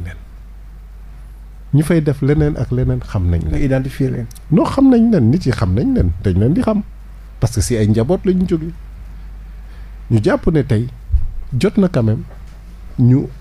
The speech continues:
Speaker 1: activer li ñu, li, euh, waa ministère de l'Intérieur di wax système sûreté, pour ñu am ay quartiers sûrs nga xam ne day impliquer imam yi, euh, abbé yi,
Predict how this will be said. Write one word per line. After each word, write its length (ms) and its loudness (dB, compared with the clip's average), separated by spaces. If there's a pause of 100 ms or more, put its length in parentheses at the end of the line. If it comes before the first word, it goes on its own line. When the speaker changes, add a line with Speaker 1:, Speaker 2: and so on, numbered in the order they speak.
Speaker 1:
activer 500 0 (360)
li 260 -2 (120)
ñu, 280 4 (260)
li, 260 4
euh, 680 2
waa 480 2
ministère 480 2
de 80 0
l'Intérieur 560 -2
di 100 -4
wax 220 -4
système 340 -2
sûreté, 540 2 (880)
pour 160 0
ñu 120 4
am 180 0
ay 100 4
quartiers 400 0
sûrs 340 4 (1300)
nga 100 4
xam 220 2
ne 80 6
day 260 0
impliquer 720 0 (120)
imam 420 4
yi, 300 2 (440)
euh, 380 -2
abbé 240 -2
yi, 360 0